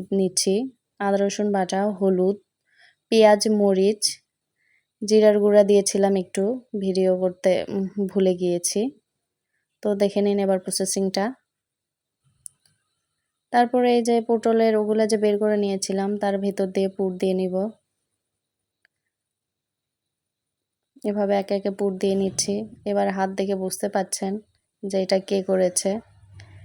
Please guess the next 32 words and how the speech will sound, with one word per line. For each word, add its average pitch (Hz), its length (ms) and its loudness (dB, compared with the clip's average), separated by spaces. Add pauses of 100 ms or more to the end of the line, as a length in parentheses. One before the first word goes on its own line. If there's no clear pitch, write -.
(1900)
তবে 202 280 0
দেখেই 202 420 -2
নিন, 202 200 0 (200)
এটা 196 240 -2
আমার 196 200 0
মেয়ে 185 280 0
করেছে। 180 460 -4 (440)
এই 185 200 -4
যে 185 180 -4 (840)
সে - 140 -2
আমাকে 202 360 0
বলল 190 380 0
যে, 202 140 0
"মা, 196 240 0
আমি 196 180 0
একটু 190 220 -6
তোমাকে 190 340 -4
হেল্প 185 280 -2
করে 190 220 0
দেই।" 185 160 -2
আমি 196 120 -2
বললাম, 190 240 -2
"ঠিক 190 220 -4
আছে, 190 260 -4
করো।" 185 280 0
আমি 196 180 0
একটু 185 200 -6
কাজে 190 300 -2
গিয়েছিলাম, 180 520 -2
বাদবাকি 196 400 -2
সব 190 280 -2
পুরটা 196 380 -4